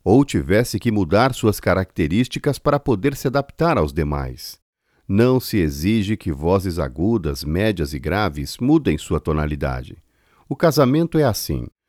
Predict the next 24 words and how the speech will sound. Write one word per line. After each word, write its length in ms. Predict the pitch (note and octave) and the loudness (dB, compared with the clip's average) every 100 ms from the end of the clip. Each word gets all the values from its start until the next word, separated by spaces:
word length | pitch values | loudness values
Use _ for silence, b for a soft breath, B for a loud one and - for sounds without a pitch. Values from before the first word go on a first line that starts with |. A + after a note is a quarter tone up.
| _ - | _ -2
Não 180 | D3 B2 | 0 4
deve 320 | B2+ C#3 A#2+ | 4 4 2
haver 300 | D2 F#2+ G#2+ | 2 2 2
exigências 800 | E2+ D#2+ C#2+ F#2+ A2+ - F#2+ E2 | 2 -2 -2 0 0 0 -4 -2
nem 160 | C3+ D3+ | 0 2
manipulações 800 | D3+ D3 C#3+ C3+ G#2+ - D3 - | 2 0 0 0 0 0 -2 0
para 220 | D3 C#3 | 0 0
mudanças 580 | C3+ G2+ D3 D#3 D#3+ - | 0 2 2 2 -2 -2
conforme 560 | D3+ C#3 D3+ D3 C#3+ | -4 -2 0 2 2
o 80 | A#2 | 2
molde 400 | F#2+ D3 C#3 F2+ | 2 4 2 0
pessoal 480 | - E2 - D#2+ D2+ | -4 -4 -2 0 0
de 80 | D#2 | -2
alguém. 420 | C#2+ C#2+ B1+ C2 _ _ _ _ - | -4 -6 -8 -10 _ _ _ _ -2
Cada 320 | B2 B2 F2 | 0 2 -2
cônjuge 720 | - G#2 A2+ G#2 A#2 G2+ G#2+ | -2 0 2 2 0 0 0
deve 300 | F2 G#2 G2 | 2 0 0
ser 240 | - A#2+ | -2 0
aceito 500 | F2 - G#2+ A#2+ - | 0 0 0 0 -2
e 60 | E2+ | -2
respeitado 720 | G2 - G2 D#2+ - B2 B2 | -2 -4 -6 -4 -2 -2 -2
pelo 260 | D#3 C#3+ A2 | -4 -4 -6
que 260 | - D3 | -4 -2
é. 200 | C2 B1 | -2 -6